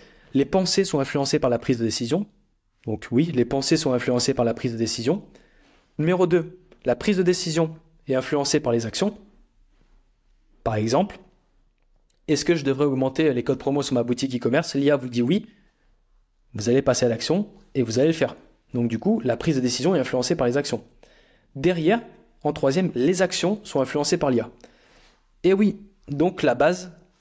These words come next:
vient de l'I A. Donc si tu ne travailles pas cette base ici,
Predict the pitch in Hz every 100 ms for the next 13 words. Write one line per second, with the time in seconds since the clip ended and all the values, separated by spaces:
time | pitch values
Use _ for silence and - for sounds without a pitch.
0 | _ - 117 156 165 160 165 156 - -
1 | 131 - 185 165 160 143 135 139 156 147
2 | - - 123 135 127 120 123 - 196